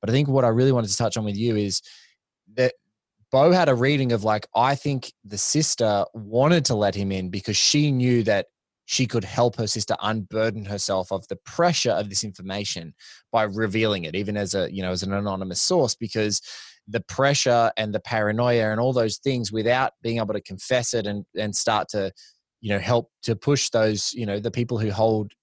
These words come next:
you know, th-, these administrations to account, as in journalists, toward the truth, um, that, that, and, and, and you only have to look at the two scenes with Jane Alexander. One, she's, you know, you know,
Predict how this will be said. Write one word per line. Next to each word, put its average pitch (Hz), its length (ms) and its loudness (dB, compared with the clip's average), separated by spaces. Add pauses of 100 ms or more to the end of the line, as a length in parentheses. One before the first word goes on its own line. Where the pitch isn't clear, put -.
(140)
you 104 120 -8
know, 95 80 -2
th-, 95 180 -10
these 104 240 -4
administrations 104 560 -4
to 95 80 -6
account, 110 380 -2
as 92 160 -6
in 92 100 -10
journalists, 123 680 -2 (100)
toward 120 720 0
the 110 80 -8
truth, 82 500 -14 (420)
um, 95 320 -2
that, 104 140 -4
that, 107 260 -2 (320)
and, 123 160 -2
and, 127 300 -2
and 123 200 -2
you 131 180 2
only 165 200 2
have 147 180 0
to 117 80 0
look 131 200 0
at 143 80 0
the 107 60 -2
two 131 220 0
scenes 117 320 0
with 98 120 -6
Jane 110 200 -2
Alexander. 101 500 -2
One, 127 280 0
she's, 104 340 -2 (420)
you 107 80 -6
know, 98 200 -2 (560)
you 95 100 -12
know, 85 200 -8